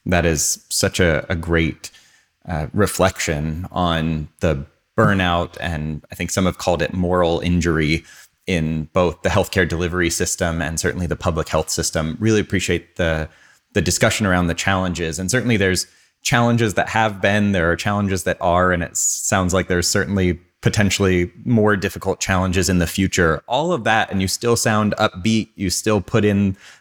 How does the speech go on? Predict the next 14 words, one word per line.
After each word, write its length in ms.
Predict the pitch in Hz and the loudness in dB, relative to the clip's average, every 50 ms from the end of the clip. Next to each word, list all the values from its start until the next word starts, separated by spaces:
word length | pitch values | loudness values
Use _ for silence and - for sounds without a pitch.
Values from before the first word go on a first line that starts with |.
| _ | _
the 100 | - 104 | 0 2
long 380 | 95 90 92 92 101 104 101 98 | 4 4 4 4 4 2 0 0
days 400 | 85 95 95 95 95 92 82 - | 0 0 0 2 0 0 0 -2
and 140 | 90 87 87 | -2 -2 -2
the 140 | 87 - 90 | -2 -2 0
hours. 540 | 90 92 95 92 87 87 90 90 - - - - - _ _ _ _ | 0 2 2 2 2 2 0 0 -2 -6 -10 -14 -20 _ _ _ _
Um, 460 | - 92 92 87 82 85 82 80 82 - _ _ _ _ _ _ _ _ _ _ _ _ _ | -6 -2 0 0 0 0 0 -2 -4 -6 _ _ _ _ _ _ _ _ _ _ _ _ _
and 240 | - 101 87 82 78 - - | -2 -2 -2 -2 -4 -6 -6
we, 180 | - 104 98 | -4 -2 -2
we 180 | 87 - 87 101 | -2 -2 -4 -6
probably 240 | 92 - 104 92 92 | -2 0 2 2 2
have 100 | 90 - | 2 2
to 80 | - 92 | 2 0
apologize 800 | 90 - - 101 92 95 92 87 98 92 92 90 90 85 - | 0 2 2 2 2 2 2 2 2 2 2 2 0 0 -2